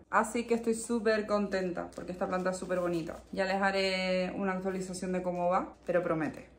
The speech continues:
Seguro que me dejo algo por ahí. Y eso es todo lo que compré en junio. No. Porque es que por cosas de la vida, yo llevaba de verdad un montón de meses que no compraba prácticamente plantas.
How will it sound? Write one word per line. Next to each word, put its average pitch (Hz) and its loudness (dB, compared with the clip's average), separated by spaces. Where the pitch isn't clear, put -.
Seguro 175 -2
que 190 0
me 196 2
dejo 185 2
algo 180 2
por 175 0
ahí. 160 -2
Y - -6
eso 190 -2
es 190 -8
todo 202 4
lo 196 6
que 185 -2
compré 185 2
en 190 -6
junio. 180 -2
No. 175 -6
Porque 202 6
es 226 0
que 247 4
por 202 4
cosas 233 4
de 233 4
la 220 6
vida, 220 6
yo 196 2
llevaba 233 8
de 208 2
verdad 196 4
un 208 0
montón 185 -2
de 208 0
meses 202 -2
que 196 2
no 170 4
compraba 185 4
prácticamente 196 2
plantas. 285 -2